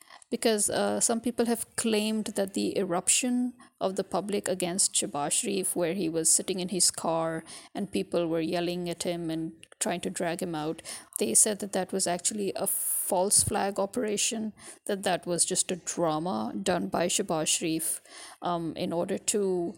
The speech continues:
um, create a scenario where he can use it,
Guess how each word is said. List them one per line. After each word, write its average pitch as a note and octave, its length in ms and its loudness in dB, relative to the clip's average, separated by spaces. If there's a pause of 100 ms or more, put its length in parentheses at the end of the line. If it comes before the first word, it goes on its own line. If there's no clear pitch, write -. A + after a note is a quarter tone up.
(340)
um, F3 220 0
create G3+ 640 0
a - 60 4
scenario E3+ 800 2 (300)
where F3+ 240 2
he G3 120 -2
can F#3+ 220 -4
use F#3 400 0
it, - 280 -4